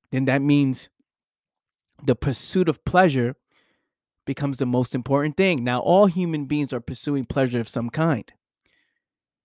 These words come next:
Now, when it becomes a way of life, there's a problem. And wh-, wh-, what I mean by way of life, when it becomes one's primary focus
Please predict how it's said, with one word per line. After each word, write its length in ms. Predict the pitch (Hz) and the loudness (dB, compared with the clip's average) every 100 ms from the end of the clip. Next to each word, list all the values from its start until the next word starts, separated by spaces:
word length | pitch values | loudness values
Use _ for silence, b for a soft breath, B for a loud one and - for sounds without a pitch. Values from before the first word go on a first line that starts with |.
| - | -2
Now, 120 | 120 | 2
when 160 | 127 127 | 4 4
it 60 | |
becomes 380 | 120 120 139 127 | 2 -2 -2 0
a 60 | 117 | 2
way 200 | 131 127 | 2 2
of 140 | 107 | 2
life, 320 | 151 180 143 | 4 4 2
there's 180 | - 110 | -2 -6
a 40 | 113 | -4
problem. 460 | - 180 156 113 - _ _ _ _ _ _ _ _ _ _ _ _ _ _ _ _ _ _ 139 | 2 2 2 -4 -14 _ _ _ _ _ _ _ _ _ _ _ _ _ _ _ _ _ _ -4
And 120 | 131 | -2
wh-, 260 | 139 135 117 | 0 0 -2
wh-, 20 | |
what 160 | 135 | -2
I 80 | 127 | 0
mean 200 | 143 175 | -2 2
by 120 | 156 | 2
way 220 | 139 151 143 | 2 2 2
of 120 | 131 | 0
life, 360 | 131 113 - | -2 -4 -8
when 160 | 113 117 | -6 -6
it 80 | 113 | -6
becomes 600 | 117 - 156 156 139 104 | -8 -4 -2 -2 -4 -6
one's 380 | 127 143 127 - _ _ _ - | -2 -2 -2 -10 _ _ _ -16
primary 680 | - 160 175 170 165 156 | -2 2 2 2 2 2
focus 800 | - - 156 143 120 - - | -2 2 4 4 0 -4 -10